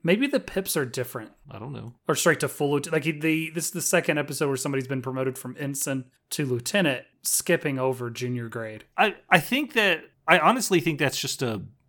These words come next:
Speaker 2: I, I think it's two things. Uh, one, I think it's just easier to animate,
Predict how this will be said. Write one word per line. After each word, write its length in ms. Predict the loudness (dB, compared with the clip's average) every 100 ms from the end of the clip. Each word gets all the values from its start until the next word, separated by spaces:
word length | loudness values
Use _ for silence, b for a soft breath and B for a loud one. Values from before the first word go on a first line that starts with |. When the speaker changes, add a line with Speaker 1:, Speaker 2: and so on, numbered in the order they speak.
| _ 2
Speaker 2:
I, 100 | 6 6
I 60 |
think 180 | 6 2
it's 140 | 2
two 140 | -2 -2
things. 200 | -2 -4
Uh, 80 | -8
one, 720 | -6 -4 2 4 4 0 -6 0
I 80 |
think 160 | 2 2
it's 80 | 0
just 220 | -2 -2
easier 300 | -2 0 0
to 340 | 0 -2 -2 -8 _ _ _
animate, 600 | -4 -2 0 0 0 -4